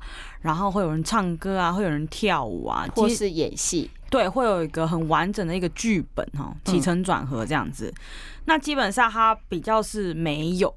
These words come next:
Speaker 1: 我觉得它有一个蛮好的想法是说，它在表演要开始之前会有一个主持人，
Speaker 2: 嗯。
Speaker 1: 然后现在给大家一个 intro，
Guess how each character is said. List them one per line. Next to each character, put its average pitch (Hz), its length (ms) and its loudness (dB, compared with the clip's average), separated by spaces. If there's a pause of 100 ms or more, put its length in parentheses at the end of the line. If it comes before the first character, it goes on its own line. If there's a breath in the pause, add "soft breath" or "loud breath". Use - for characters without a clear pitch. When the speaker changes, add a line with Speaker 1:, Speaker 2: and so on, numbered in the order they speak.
Speaker 1:
我 214 120 4
觉 214 100 -2
得 320 160 6
它 330 120 4
有 247 120 2
一 196 60 0
个 185 160 0
蛮 208 240 4
好 196 340 2
的 160 380 -2
想 185 340 2
法 208 220 4
是 214 140 -4
说， 202 340 0 (380 loud breath)
它 311 180 4
在 285 500 2 (280)
表 233 180 4
演 240 80 -2
要 240 100 2
开 247 220 -2
始 214 100 -2
之 202 160 -6
前 156 380 -2
会 247 160 2
有 214 60 4
一 - 20 -2
个 185 120 -4
主 156 340 -4
持 165 360 -2
人， 160 360 -2 (220 soft breath)
Speaker 2:
嗯。 196 200 0
Speaker 1:
然 165 80 2
后 185 80 2
现 214 180 2
在 196 120 0
给 156 180 -6
大 185 180 -2
家 170 280 -2
一 170 160 -2
个 147 340 -4
intro， 175 580 0